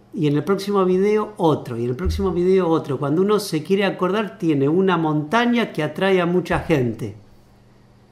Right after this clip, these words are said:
Toma tiempo, no es algo rápido de que la montaña se puede crear en una semana. No, te toma meses a veces.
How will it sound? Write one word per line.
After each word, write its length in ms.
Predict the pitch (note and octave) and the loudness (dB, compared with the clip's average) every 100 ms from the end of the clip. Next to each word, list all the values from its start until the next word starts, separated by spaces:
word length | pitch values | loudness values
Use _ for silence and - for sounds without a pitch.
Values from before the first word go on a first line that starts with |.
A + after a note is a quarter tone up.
| - - _ _ - _ _ - - | -20 -20 _ _ -20 _ _ -20 2
Toma 360 | F#3 G3+ G#3+ - | 4 6 4 2
tiempo, 640 | G#3 E3+ C3+ C#3 G#2+ - - | -2 0 0 -2 -6 -8 -2
no 240 | C#3+ F3+ | 4 6
es 240 | G#3 - F3 | 6 2 2
algo 420 | D3+ D3+ D3 - | 2 2 0 -2
rápido 600 | C#3 C#3+ F3 F3 F#3 E3+ | -2 2 2 4 2 4
de 220 | D3+ D3+ | 2 0
que 440 | D3+ D#3+ E3+ E3 - - - - | 0 0 0 -2 -10 -20 -10 -2
la 180 | C#3 | 0
montaña 540 | C3+ C3+ C3+ E3+ F3+ F3 | 2 0 2 2 4 2
se 160 | D#3 | -2
puede 320 | C3+ D#3+ D#3 D3+ | 0 2 2 2
crear 340 | D3 D#3 E3 | 0 2 4
en 140 | E3 | 4
una 220 | D#3 D3+ C#3+ | 4 2 0
semana. 580 | D3 C3+ B2+ A2 G#2+ B2+ | -2 -2 0 -2 -2 0
No, 260 | D3+ A#2 | 2 0
te 120 | C3+ | -2
toma 320 | B2+ F3 F3+ E3 | -2 0 0 4
meses 760 | F3 F3 - B2+ G#2 - - - _ - | 6 4 4 -2 -4 -10 -20 -20 _ -6
a 120 | B2 | -2
veces. 460 | B2 A#2 - G#2 | 0 -2 -4 -10